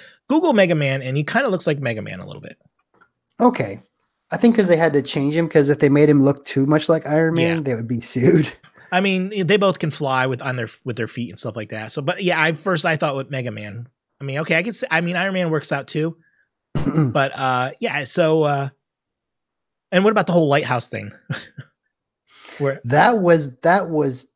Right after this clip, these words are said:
Speaker 2: dark, man.
Speaker 1: It really was. I love the whole thing where it's like, "I'll let, I'll let you come up here, but you gotta let, hear my story." And then he's reading a script.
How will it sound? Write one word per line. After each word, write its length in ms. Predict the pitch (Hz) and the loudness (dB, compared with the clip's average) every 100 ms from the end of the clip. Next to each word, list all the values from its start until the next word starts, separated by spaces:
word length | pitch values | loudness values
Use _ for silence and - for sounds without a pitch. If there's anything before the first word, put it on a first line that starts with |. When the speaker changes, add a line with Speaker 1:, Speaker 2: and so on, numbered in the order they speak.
| - | -2
Speaker 2:
dark, 760 | 131 147 139 117 - - - _ | 2 4 2 -2 -10 -14 -16 _
man. 400 | 101 107 113 117 | -10 -8 -6 -6
Speaker 1:
It 200 | 113 113 | -8 -8
really 240 | 160 139 98 | -6 -4 -6
was. 600 | 95 107 117 110 - - | -8 -6 -6 -8 -10 -10
I 60 | 127 | -4
love 160 | 143 | 0
the 60 | 160 | 2
whole 140 | 151 | 2
thing 240 | 143 147 143 | 0 -2 -2
where 160 | 123 - - | -4 -6 -10
it's 240 | - - | -10 -2
like, 200 | 175 147 | -2 -2
"I'll 240 | 180 214 185 | -8 -6 -6
let, 160 | 247 _ - | -6 _ -16
I'll 340 | - - 175 | -12 -4 -2
let 180 | 269 269 | -2 -2
you 80 | 220 | -4
come 220 | 185 233 | -2 0
up 180 | 302 330 | 0 2
here, 180 | 175 208 | 0 0
but 180 | 185 185 | -4 -4
you 80 | 185 | 0
gotta 260 | 269 254 | 2 2
let, 100 | 214 | 0
hear 180 | 156 240 | -2 -2
my 160 | 220 220 | 0 -2
story." 500 | - 254 311 233 185 | 0 2 4 4 2
And 80 | 156 | 0
then 80 | |
he's 200 | 160 147 | -2 -2
reading 240 | 196 277 190 | 0 0 0
a 60 | 117 | 0
script. 840 | - - - 175 226 - - - | 0 0 0 2 0 -2 -12 -12